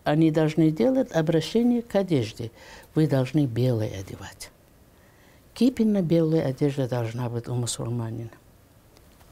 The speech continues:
Это же неприемлемо для горных людей. Они работяги, они в поле работают, они с животными. И вот тогда выходит вперед один аксакал и говорит:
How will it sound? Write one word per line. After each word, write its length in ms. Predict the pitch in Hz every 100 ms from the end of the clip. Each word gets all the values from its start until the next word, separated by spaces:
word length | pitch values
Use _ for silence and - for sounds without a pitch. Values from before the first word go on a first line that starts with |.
| - - - - - _ _ _ _ -
Это 220 | 147 151
же 120 | 143
неприемлемо 880 | 165 165 190 202 262 254 147 123 -
для 340 | 117 147 147 135
горных 480 | 139 127 127 120
людей. 320 | 127 123 131 127
Они 200 | 147 156
работяги, 640 | 170 180 175 208 233 233
они 220 | 147 139
в 80 | 135
поле 340 | - 160 208 233
работают, 500 | 226 156 135 139 131
они 140 | 139
с 40 |
животными. 720 | 127 139 156 226 - 160 120 - - - - - - -
И 120 | 135
вот 200 | 120 117
тогда 360 | - 113 113 147
выходит 480 | 117 - 113 107 110
вперед 460 | - 123 117 104
один 320 | - 110 113 110
аксакал 520 | - - - 185 208
и 120 | 127
говорит: 480 | 139 123 120 120